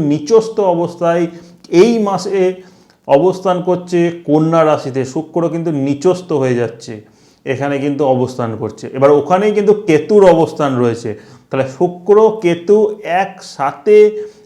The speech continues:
নিচস্থ অবস্থায় রয়েছে। এর ফলাফল খুবই গুরুত্বপূর্ণ, শুক্র, শুক্র এবং কেতুর একটা যোগ হচ্ছে, তার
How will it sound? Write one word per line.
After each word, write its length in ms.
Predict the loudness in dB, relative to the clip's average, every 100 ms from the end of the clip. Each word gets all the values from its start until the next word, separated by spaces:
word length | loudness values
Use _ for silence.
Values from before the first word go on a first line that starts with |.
| -6
নিচস্থ 440 | -4 -2 -2 -2 0 0 0
অবস্থায় 460 | -2 -4 -2 -2 0
রয়েছে। 360 | 0 -2 -2 -2 -2 -8 -20 -2 4 6
এর 140 | 6 4
ফলাফল 440 | 0 0 0 -2 -2
খুবই 180 | 0 0 0
গুরুত্বপূর্ণ, 560 | -2 -2 -4 -2 -2 -4 -4
শুক্র, 240 | -10 -6 -4 -4 -6
শুক্র 260 | -10 -6 0 0
এবং 100 | -2 -6
কেতুর 260 | -6 -4 -4
একটা 120 | -4 -2
যোগ 160 | 0 0 -2
হচ্ছে, 240 | -6 -12 -14 -18 _ _
তার 120 | -4